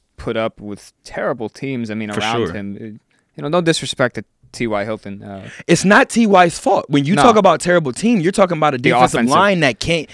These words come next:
Speaker 2: that can't create pressure, and you're talking about an offensive line that can't protect him.
Speaker 1: Oh, they, oh my God.
Speaker 2: So it
Speaker 1: Uh,
Speaker 2: was horrible. It was horrid. And, and he was taking that team to the, to the A F C Championship.
Speaker 1: And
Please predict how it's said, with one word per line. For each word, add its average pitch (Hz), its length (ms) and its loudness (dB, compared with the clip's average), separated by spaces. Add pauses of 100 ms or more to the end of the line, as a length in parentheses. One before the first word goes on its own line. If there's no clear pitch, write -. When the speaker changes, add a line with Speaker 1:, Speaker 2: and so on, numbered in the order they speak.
(140)
Speaker 2:
that - 160 -2
can't 175 220 0
create 151 260 2
pressure, 185 300 0
and 147 40 -2
you're 160 60 2
talking 170 180 2
about 143 120 0
an - 60 -2
offensive 170 340 -2
line 165 140 -2
that 151 100 -6
can't - 180 -4
protect - 340 -6
him. 92 120 -12 (260)
Speaker 1:
Oh, 127 200 -2
they, 107 240 -14 (800)
oh 123 140 -10
my 95 140 -12
God. 90 360 -10
Speaker 2:
So 196 100 2
it - 20 8
Speaker 1:
Uh, 214 40 4
Speaker 2:
was 226 100 6
horrible. 202 500 6
It 175 60 6
was 175 120 0
horrid. 165 520 6 (440)
And, 160 300 0
and 165 200 4
he 175 140 4
was 214 120 4
taking 170 300 -2
that 165 220 2
team 165 220 -2
to 151 80 -2
the, 131 220 -2
to 151 120 2
the 143 60 2
A 131 160 0
F 120 80 -2
C 120 80 -8
Championship. 98 560 -8 (440)
Speaker 1:
And 107 340 -8